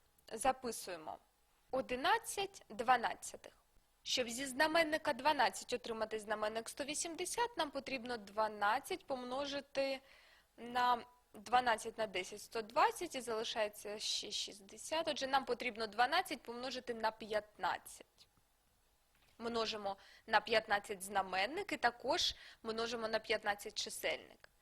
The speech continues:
Чому це дорівнюватиме? У знаменнику ми отримаємо сто вісімдесят, а в чисельнику одинадцять помножити на п'ятнадцять, десять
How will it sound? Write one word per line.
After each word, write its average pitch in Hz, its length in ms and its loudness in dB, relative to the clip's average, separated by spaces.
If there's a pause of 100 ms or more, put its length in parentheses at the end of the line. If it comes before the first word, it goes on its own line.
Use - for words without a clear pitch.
(260)
Чому 415 320 0
це 381 180 0
дорівнюватиме? 262 840 -2 (680)
У 247 100 -4
знаменнику 262 680 2
ми 294 120 0
отримаємо 277 640 0
сто 240 240 -4
вісімдесят, 214 840 0
а 277 40 6
в - 80 -6
чисельнику 226 1000 -2 (580)
одинадцять 226 640 2
помножити 214 500 -4
на 214 120 -2
п'ятнадцять, 311 1120 0 (760)
десять 226 540 0